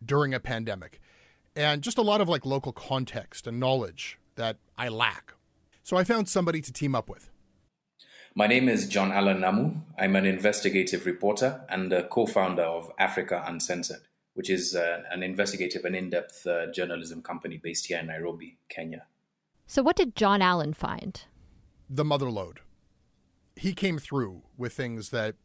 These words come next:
Speaker 1: I would never have been able to get. John Allen has contacts in Kenyan government, in policing. He also helped me to understand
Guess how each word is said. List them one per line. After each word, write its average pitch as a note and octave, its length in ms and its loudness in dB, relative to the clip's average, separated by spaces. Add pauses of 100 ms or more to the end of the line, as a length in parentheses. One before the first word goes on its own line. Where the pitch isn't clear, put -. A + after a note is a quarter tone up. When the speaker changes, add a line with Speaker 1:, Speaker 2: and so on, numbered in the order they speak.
(140)
Speaker 1:
I A#2+ 140 0
would B2 240 -4
never A#2 440 -2 (120)
have A2 160 -8
been A2 100 -6
able G2 180 -10
to A2 100 -14
get. G2+ 260 -6 (760)
John G#3 200 4
Allen G3 220 4
has C#3+ 160 -2
contacts - 680 -6 (180)
in A#2 120 -8
Kenyan A2+ 340 -6
government, A2 420 -6
in G#2 480 -10 (120)
policing. B2 640 -6 (280)
He B2+ 240 -6
also C#3 440 -2
helped - 400 -6
me C#3 100 -6
to B2+ 180 -10
understand C3+ 880 -6